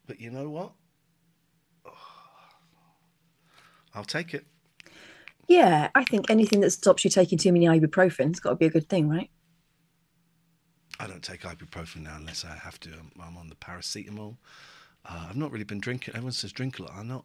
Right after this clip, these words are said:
Speaker 1: I've had zero thirst whatsoever. But, um, yeah, I feel a little, little heady head coming on.
Speaker 2: Yeah.
Speaker 1: Dave, I texted you. I need your email address, please, Dave.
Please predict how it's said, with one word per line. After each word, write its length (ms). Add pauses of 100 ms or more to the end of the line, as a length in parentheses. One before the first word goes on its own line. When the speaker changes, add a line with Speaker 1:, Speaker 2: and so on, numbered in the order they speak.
(140)
Speaker 1:
I've 180
had 240
zero 540
thirst 580 (1500)
whatsoever. 680
But, 260
um, 380 (680)
yeah, 240
I 60
feel 200
a 100
little, 240 (100)
little 240
heady 300
head 240
coming 320
on. 160 (320)
Speaker 2:
Yeah. 180
Speaker 1:
Dave, 320
I 80
texted 480
you. 60
I 60
need 200
your 120
email 320
address, 280
please, 280
Dave. 280